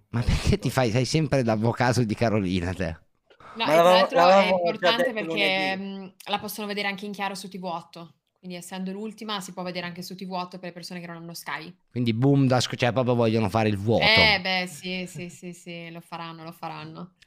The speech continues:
Speaker 2: Ehm, io dico dei pronostici, penso, io vorrei che lo vincesse Hamilton il titolo, ma lo vincerà Max.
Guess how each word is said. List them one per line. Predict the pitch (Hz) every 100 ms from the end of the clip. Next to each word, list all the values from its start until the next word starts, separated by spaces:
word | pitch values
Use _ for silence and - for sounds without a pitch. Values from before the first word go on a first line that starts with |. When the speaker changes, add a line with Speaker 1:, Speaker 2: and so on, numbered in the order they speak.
| _ _ _ _ -
Speaker 2:
Ehm, | 196 220 233 240
io | 262 339
dico | 240 196 202
dei | 190 190
pronostici, | 202 208 214 226 208
penso, | 190 185 185 185
io | 180 233
vorrei | 214 185
che | 185
lo |
vincesse | 180 185 180 185
Hamilton | 185 196 190 175
il | 175
titolo, | 202 196 190
ma | 165
lo |
vincerà | 160 170 175 170
Max. | 180 220 -